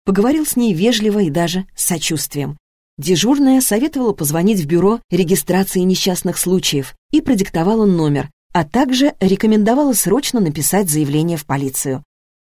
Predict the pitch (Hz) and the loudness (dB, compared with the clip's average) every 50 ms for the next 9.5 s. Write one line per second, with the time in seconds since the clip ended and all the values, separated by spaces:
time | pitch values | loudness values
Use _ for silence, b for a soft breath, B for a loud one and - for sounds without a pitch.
0 | _ - - 151 220 220 226 214 208 262 254 285 254 - - 240 233 185 202 196 | _ -12 -2 0 2 4 4 4 2 2 2 2 0 0 0 -2 0 0 0 0
1 | - - 160 185 208 196 220 240 247 254 269 254 226 196 185 202 202 208 214 190 | -2 -2 -2 -2 -2 0 2 2 4 4 4 4 4 4 2 2 2 2 0 0
2 | 151 139 175 175 175 - - 196 214 196 185 226 226 202 156 147 147 - 175 156 | 0 0 0 0 0 0 0 2 2 4 4 2 2 2 0 -2 -4 -6 -4 -2
3 | 160 156 151 - 165 156 147 - - 147 143 139 131 123 - - 180 196 226 226 | -2 -2 -2 -2 -2 -2 -2 0 0 0 0 -2 -4 -6 -4 0 0 2 2 2
4 | 220 202 254 254 233 247 202 - - 175 151 - - 247 254 _ _ _ _ - | 2 2 2 2 2 2 0 0 -2 -2 -4 -2 -2 -4 -4 _ _ _ _ -2
5 | 233 220 190 262 277 - 202 - - 165 160 156 151 151 139 156 156 165 208 269 | 0 2 2 2 2 0 -2 -2 -2 -2 0 0 0 0 0 0 0 2 2 4
6 | 285 269 - - 165 175 196 208 196 - 131 - - 131 127 - - _ _ _ | 2 2 0 0 0 0 0 0 0 -2 -6 -4 -4 -4 -4 -6 -8 _ _ _
7 | _ _ _ - 160 180 185 160 180 180 - 175 - - 165 165 175 165 - 165 | _ _ _ -4 0 0 2 2 2 0 0 -2 -2 -2 0 0 0 0 0 0
8 | 170 180 - - 190 - - - 160 151 156 170 196 233 - 185 156 - - 156 | 0 0 0 -2 -2 -4 -2 -2 -2 -2 0 0 0 0 0 -2 -4 -2 -2 -2
9 | 151 - 165 160 156 143 156 151 151 | -2 -2 0 -2 0 0 -2 -4 -4